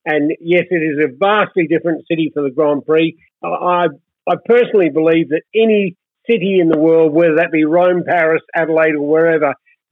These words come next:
if it has an international event for eleven years, it's done well. And by crikey, the thing that,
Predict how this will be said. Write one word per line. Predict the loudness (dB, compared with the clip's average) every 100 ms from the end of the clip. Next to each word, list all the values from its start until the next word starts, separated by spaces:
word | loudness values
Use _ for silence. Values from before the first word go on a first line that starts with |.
| -2
if | 0
it | 2 0
has | 0 0 2
an | 2
international | 2 2 -2 -2 -2
event | 0 0 -2
for | -2
eleven | 0 2 0
years, | 0 -2 -4 _ _ -6
it's | -6 -6 -2
done | 0 2 4
well. | 4 2 0
And | -2 -2 -4 -2
by | 0 0
crikey, | 0 0 0 -2
the | -4 -4 0
thing | 2 2
that, | 0